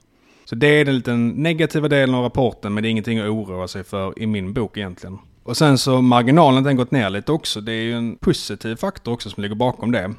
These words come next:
Och det är att man har ett nytt ben som växer nu som har lite lägre marginal, men det växer fint. Och det är Affiliation Cloud. Och det är egentligen att man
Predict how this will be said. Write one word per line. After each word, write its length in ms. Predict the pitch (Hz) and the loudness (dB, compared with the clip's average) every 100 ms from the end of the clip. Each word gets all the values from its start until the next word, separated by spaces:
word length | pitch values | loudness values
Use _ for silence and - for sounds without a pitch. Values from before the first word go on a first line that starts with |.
| - | -12
Och 100 | 110 | -4
det 80 | 131 | 0
är 100 | 127 | 0
att 120 | - | 0
man 120 | 117 | -2
har 60 | 120 | -2
ett 60 | |
nytt 260 | 127 113 101 | -2 -2 -2
ben 300 | 165 101 98 | -6 -4 -6
som 140 | - | -4
växer 320 | 175 147 - 127 | -2 -2 -2 -2
nu 160 | 104 | -2
som 140 | 90 120 | -2 0
har 200 | 135 98 | 0 0
lite 160 | 95 | -2
lägre 380 | 143 160 92 98 | -2 0 -2 -2
marginal, 560 | 104 104 110 127 85 87 | -2 -2 0 0 -2 -4
men 140 | 98 | -6
det 80 | 113 | -4
växer 300 | 117 - - | -6 -8 -12
fint. 460 | - 156 80 - - | -10 -10 -10 -16 -18
Och 120 | - | -8
det 80 | 117 | -2
är 220 | 123 113 | -2 -2
Affiliation 720 | 107 120 117 147 104 90 92 | -4 -4 0 0 -2 -6 -12
Cloud. 480 | 85 - 85 95 113 - _ - | -12 -10 -8 -8 -10 -16 _ -16
Och 140 | 101 | -4
det 80 | 117 | 0
är 140 | 139 | 2
egentligen 420 | 156 160 131 120 113 | 2 0 -2 -2 -4
att 120 | 110 | -2
man 200 | 120 | -2